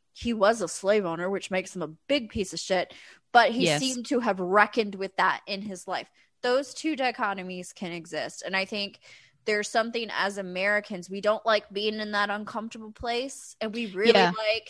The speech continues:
Speaker 1: thinking that we're the shit. So having to kind of deal with the fact that not only have we made mistakes,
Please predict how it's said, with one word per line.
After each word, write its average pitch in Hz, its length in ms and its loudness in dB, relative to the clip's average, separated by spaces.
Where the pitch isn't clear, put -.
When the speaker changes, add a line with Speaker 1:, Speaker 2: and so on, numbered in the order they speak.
Speaker 1:
thinking 214 420 -4
that 196 160 -4
we're 196 240 -4
the 196 120 -6
shit. 254 480 -4
So 220 460 2
having 226 580 -4
to 233 100 -8
kind 220 260 -6
of 202 180 -10
deal 208 220 -4
with 208 100 -6
the 202 100 -12
fact 190 240 -2
that 135 140 -12
not 202 160 -2
only 370 220 -2
have 285 100 -4
we 202 140 -6
made 175 200 -10
mistakes, - 540 -14